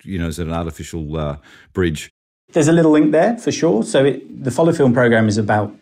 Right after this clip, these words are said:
Speaker 2: really owning these cultural moments and blocking out your competitor in either your category or subcategory.
Speaker 1: Ah, so Zara did that. Did, did you do that, Zara? You had category exclusivity then?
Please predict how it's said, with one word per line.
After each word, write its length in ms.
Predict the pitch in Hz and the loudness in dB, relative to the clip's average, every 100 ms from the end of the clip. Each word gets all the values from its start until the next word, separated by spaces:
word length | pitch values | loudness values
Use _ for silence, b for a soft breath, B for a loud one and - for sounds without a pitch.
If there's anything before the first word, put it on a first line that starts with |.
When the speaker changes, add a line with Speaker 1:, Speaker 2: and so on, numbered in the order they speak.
| - | -6
Speaker 2:
really 320 | 123 120 117 | 0 2 2
owning 280 | 123 123 110 | 4 4 4
these 140 | 107 | 2
cultural 380 | 104 107 98 - | 0 -4 -4 -4
moments 520 | 101 98 92 90 - b b b b | -2 -2 -4 -6 -10 b b b b
and 260 | 110 107 98 | -4 -2 0
blocking 360 | 117 113 113 | -2 0 -2
out 180 | 101 101 | -2 -2
your 100 | 101 | -6
competitor 640 | - 101 98 - - 92 - b b _ | -6 -6 -8 -10 -8 -10 -10 b b _
in 180 | 117 107 | -2 0
either 220 | 101 95 | 2 0
your 180 | 95 92 | -2 -4
category 480 | - 113 117 98 92 | -6 -6 -4 -4 -4
or 60 | |
subcategory. 720 | 90 - 87 95 - - - - _ _ _ _ | -4 -6 -8 -10 -10 -10 -12 -12 _ _ _ _
Speaker 1:
Ah, 300 | 92 104 110 | -4 -2 0
so 180 | 104 123 | -2 -2
Zara 340 | 92 120 120 | 0 2 0
did 160 | 95 98 | 0 0
that. 240 | 107 113 | 0 -2
Did, 240 | - 82 - | -4 -12 -10
did 160 | 101 | -6
you 80 | 98 | -2
do 140 | 104 95 | 0 0
that, 180 | 101 | -2
Zara? 260 | 82 95 85 | -2 -2 0
You 100 | 95 | 0
had 140 | 101 | -2
category 400 | 82 98 90 90 | -4 -4 -2 -4
exclusivity 640 | 82 - 92 85 85 82 80 | -6 -6 -8 -4 -4 -4 -4
then? 280 | 76 71 | -6 -8